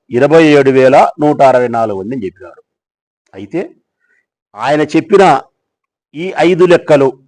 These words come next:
బీసీ, ఎస్సీ, ఎస్టీ, మైనారిటీ, అగ్రవర్ణాలు, పేదరికంలో ఉండే ఈ ఐదు కమ్యూనిటీలు,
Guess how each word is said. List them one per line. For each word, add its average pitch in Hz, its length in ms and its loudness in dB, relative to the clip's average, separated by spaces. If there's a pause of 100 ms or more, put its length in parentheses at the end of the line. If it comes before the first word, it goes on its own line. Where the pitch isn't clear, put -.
(160)
బీసీ, 151 500 0
ఎస్సీ, 165 540 0
ఎస్టీ, 165 360 0
మైనారిటీ, 143 560 2
అగ్రవర్ణాలు, 139 680 2
పేదరికంలో 131 640 -2
ఉండే 123 280 -4 (100)
ఈ 135 140 -4
ఐదు 143 240 0
కమ్యూనిటీలు, 131 720 -4